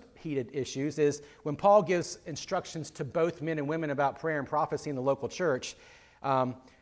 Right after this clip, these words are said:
how do we resolve that with texts like First Corinthians fourteen, which we'll cover in a few weeks, or with First Timothy two fifteen, don't permit, he doesn't permit a woman to teach or have authority over men? How do we wrestle with these things that's faithful to the text, what Paul is trying to get at,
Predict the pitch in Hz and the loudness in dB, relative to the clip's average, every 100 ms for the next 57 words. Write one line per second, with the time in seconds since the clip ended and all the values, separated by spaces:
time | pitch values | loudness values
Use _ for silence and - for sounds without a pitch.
0 | _ - 151 180 170 160 147 131 147 139 | _ 4 8 8 6 2 0 4 4 4
1 | 120 143 135 120 - 131 - 135 131 - | 4 2 0 -4 -4 -4 -2 -4 -2 -4
2 | 127 - 135 120 123 - 123 110 147 139 | -6 -4 -8 -6 -10 -6 -8 -8 -8 -6
3 | 123 - 117 - 120 120 110 113 131 208 | -6 -6 -8 -6 -8 -8 -8 -6 -2 -4
4 | - - - - 131 135 131 135 139 131 | -6 -16 -18 -4 2 4 4 2 -2 -2
5 | 147 131 - 131 120 107 143 131 135 - | -4 -4 -6 -6 -6 -6 -8 -6 -6 -6
6 | 147 151 139 135 131 - 127 123 127 120 | -6 -6 -2 -2 -4 -6 -8 -6 -6 -6
7 | 113 127 127 123 120 117 - - 123 117 | -6 -6 -6 -6 -8 -10 -10 -10 -10 -8
8 | 117 - 120 120 123 147 120 135 160 196 | -10 -8 -8 -6 -4 -4 -4 -2 0 2
9 | 202 208 - - - - 151 214 220 254 | 2 0 -2 -8 -20 -2 6 6 6 2
10 | 208 190 185 170 - 160 156 156 - - | 2 2 -2 -4 -2 -2 -2 -6 -10 -20
11 | - _ - 151 - 170 175 175 165 151 | -20 _ -4 -4 0 0 0 -4 -4 -2
12 | 196 180 - 160 - 160 151 - 139 131 | 2 2 0 -6 -2 -2 -2 -4 -6 0
13 | 226 151 143 160 | 4 6 6 4